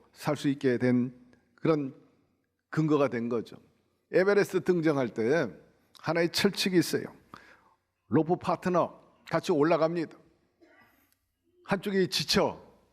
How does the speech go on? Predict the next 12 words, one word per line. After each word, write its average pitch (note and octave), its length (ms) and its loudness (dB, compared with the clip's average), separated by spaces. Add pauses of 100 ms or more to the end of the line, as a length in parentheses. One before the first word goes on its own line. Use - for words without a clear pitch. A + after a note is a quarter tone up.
(720)
그렇다고 D#3+ 480 2
그 E3 120 2
지친 - 340 -4
사람을 D3+ 300 2
내버려 C#3+ 360 6
두고 B2 500 -2 (300)
다른 D3 220 -2
사람은 D3 260 0
올라가느냐? C#3 600 2
결코 D#3+ 280 0
그렇지 E3+ 240 2
않아요. C#3+ 220 0